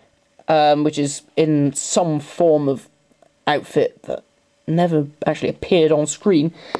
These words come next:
was just a repaint, but it was a clever idea just to have that sort of, to show that there was different rankings in the Sontaran army, clever way of doing it. Unfortunately,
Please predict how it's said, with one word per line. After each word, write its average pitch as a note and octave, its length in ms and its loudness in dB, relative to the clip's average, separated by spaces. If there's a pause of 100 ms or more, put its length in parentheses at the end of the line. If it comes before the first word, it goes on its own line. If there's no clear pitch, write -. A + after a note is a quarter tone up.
(360)
was G3+ 180 2
just B3+ 200 2
a F#3+ 80 4
repaint, F3+ 540 -2
but G3+ 140 6
it A3 80 0
was G#3+ 120 0
a A3 40 0
clever A3 380 0
idea G3 480 2
just F#3+ 300 -4
to F3+ 240 2 (220)
have E3 340 -2
that D#3 240 0 (360)
sort C#3 300 0
of, - 180 -14 (1040)
to G#3+ 100 -2
show A3 280 4
that F#3+ 160 2
there F#3+ 160 4
was F3+ 480 -2
different F3 320 -2
rankings D#3+ 640 -2
in D#3 80 0
the D3+ 40 0
Sontaran D3+ 560 0
army, D3+ 420 2
clever D3 280 -4
way C#3 160 4
of C#3 140 0
doing D3+ 240 2
it. - 180 -4 (640)
Unfortunately, G#3 800 2